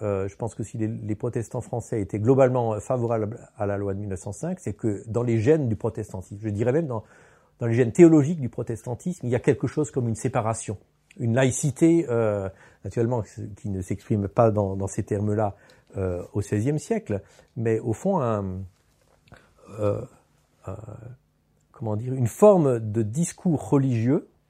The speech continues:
qui met l'accent sur tout, un certain nombre de distinctions, et en particulier,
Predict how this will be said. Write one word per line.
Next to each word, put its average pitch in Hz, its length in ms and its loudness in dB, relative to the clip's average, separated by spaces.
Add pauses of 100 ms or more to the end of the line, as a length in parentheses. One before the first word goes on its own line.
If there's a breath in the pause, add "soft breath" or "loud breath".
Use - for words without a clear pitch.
(320 soft breath)
qui - 100 -6
met 147 140 4
l'accent 170 640 -2
sur - 340 -6
tout, - 200 -14
un 123 60 -2
certain 147 260 -2
nombre 151 140 0
de 123 60 2
distinctions, 139 640 -4 (640 soft breath)
et 127 80 -4
en 120 80 -2
particulier, 139 800 -4